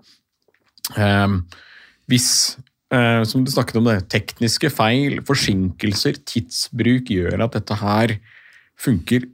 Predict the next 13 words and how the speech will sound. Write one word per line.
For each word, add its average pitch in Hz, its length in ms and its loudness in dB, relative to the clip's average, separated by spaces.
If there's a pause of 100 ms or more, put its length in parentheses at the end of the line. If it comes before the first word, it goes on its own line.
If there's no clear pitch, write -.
(720)
fryktelig - 720 -2
dårlig 117 320 4
i 151 60 0
Norge. 131 300 0 (580)
Altså, 127 300 -2 (180)
det 104 140 2
kan 107 180 0
jo 123 160 2
skje, - 160 0
ikke 135 160 -4
sant? - 300 -4
At 131 100 -4
dette 110 160 -2